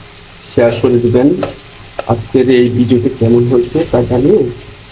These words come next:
এ, কমেন্ট করতে ভুলবেন না, আর সাবস্ক্রাইব করে আমার পরিবারের পাশে থেকে যাবেন।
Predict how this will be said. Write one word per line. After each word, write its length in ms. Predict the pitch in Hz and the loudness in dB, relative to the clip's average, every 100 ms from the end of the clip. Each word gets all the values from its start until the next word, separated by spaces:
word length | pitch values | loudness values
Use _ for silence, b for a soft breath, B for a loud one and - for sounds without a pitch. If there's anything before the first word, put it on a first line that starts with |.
| - - - - - - | -20 -18 -18 -18 -18 -4
এ, 80 | 113 117 117 120 120 120 123 - 113 - | 0 2 4 4 4 2 2 0 0 2
কমেন্ট 300 | 120 127 127 | 2 2 2
করতে 180 | 120 117 | 0 0
ভুলবেন 440 | 123 113 120 120 135 | 2 2 4 4 4
না, 60 | 175 - - - - - - - - - - - - - - | 0 -2 -8 -14 -16 -18 -18 -18 -18 -20 -20 -20 -18 -8 -2
আর 120 | 113 107 - | 0 0 -2
সাবস্ক্রাইব 360 | 127 - 139 - | -2 -2 -2 0
করে 180 | 147 139 | 0 2
আমার 200 | 123 131 - | 2 0 2
পরিবারের 340 | 120 117 120 | 2 4 2
পাশে 220 | 113 110 110 - | 0 -4 -6 -4
থেকে 180 | 107 107 | -2 0
যাবেন। 280 | 110 104 | 0 0